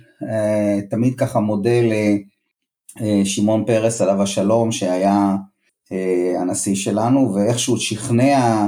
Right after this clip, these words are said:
את מדינת ישראל להשקיע, אה, מאות מיליונים של דולרים בננו-טכנולוגיה, אה, ובחמישה מרכזי ננו. אנחנו באוניברסיטה העברית גם זכינו באחד המרכזים האלה,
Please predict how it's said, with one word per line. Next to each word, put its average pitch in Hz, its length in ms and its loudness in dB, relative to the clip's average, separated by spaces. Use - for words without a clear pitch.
את 98 80 -8
מדינת 104 440 0
ישראל 113 360 -2
להשקיע, 107 540 0
אה, 101 180 2
מאות 110 340 2
מיליונים 113 420 2
של 101 200 -2
דולרים 101 600 2
בננו-טכנולוגיה, 98 1160 -2
אה, 95 140 0
ובחמישה 98 720 0
מרכזי 104 600 0
ננו. 104 380 2
אנחנו 104 640 0
באוניברסיטה 101 420 2
העברית 101 400 -2
גם 117 240 2
זכינו 107 460 -2
באחד 101 300 -2
המרכזים 95 640 -2
האלה, 127 240 2